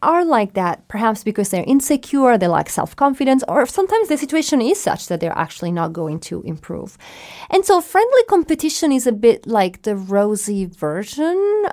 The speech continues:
of reality. Um, and I think that when you have, if you have an established history of competing for the same things with someone else, there's gotta be moments where you end up feeling a different kind of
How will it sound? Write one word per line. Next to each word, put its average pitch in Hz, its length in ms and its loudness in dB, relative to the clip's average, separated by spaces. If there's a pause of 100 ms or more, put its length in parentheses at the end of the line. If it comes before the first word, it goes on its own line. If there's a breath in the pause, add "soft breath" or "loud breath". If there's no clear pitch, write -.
of 320 380 4
reality. 403 840 2
Um, 220 560 -2 (460 loud breath)
and 262 120 4
I 262 80 6
think 330 280 0
that 226 180 2
when 240 220 2
you 240 80 2
have, 233 420 0
if - 180 -6
you 294 60 0
have 339 220 2
an 320 100 6
established 220 800 0
history 208 680 -2
of 190 280 -2
competing 269 420 2
for 226 160 0
the 208 100 2
same 196 280 0
things 190 260 0
with 175 120 -4
someone 175 300 0
else, 170 360 -2 (480 loud breath)
there's 415 260 0
gotta 311 380 2
be 208 160 2
moments 165 840 2
where 180 720 2
you 196 180 2
end 180 160 2
up - 140 -2
feeling 175 340 -2
a 160 40 -4
different 156 380 -6
kind 143 260 -6
of - 120 -10